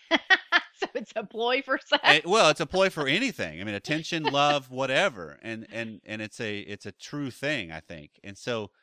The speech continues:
Speaker 2: but then it continues on where he's smoking an electronic cigarette, and he's, he makes a comment of, Oh, I,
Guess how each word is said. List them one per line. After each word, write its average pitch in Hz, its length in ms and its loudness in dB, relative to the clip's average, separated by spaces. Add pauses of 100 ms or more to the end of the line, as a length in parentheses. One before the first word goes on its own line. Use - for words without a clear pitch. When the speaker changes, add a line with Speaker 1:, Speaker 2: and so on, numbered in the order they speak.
(600)
Speaker 2:
but 120 80 -8
then 151 120 -2
it 135 120 -4
continues 139 440 -6
on 185 240 -2
where 113 140 -6
he's 117 160 -8
smoking 135 400 -6
an 104 60 -8
electronic 101 500 -8
cigarette, 95 460 -10 (320)
and 92 400 -8
he's, 98 420 -12
he 110 140 -12
makes 98 200 -8
a 95 60 -16
comment 131 360 -8
of, 87 180 -10 (560)
Oh, 107 340 -6
I, 104 240 -8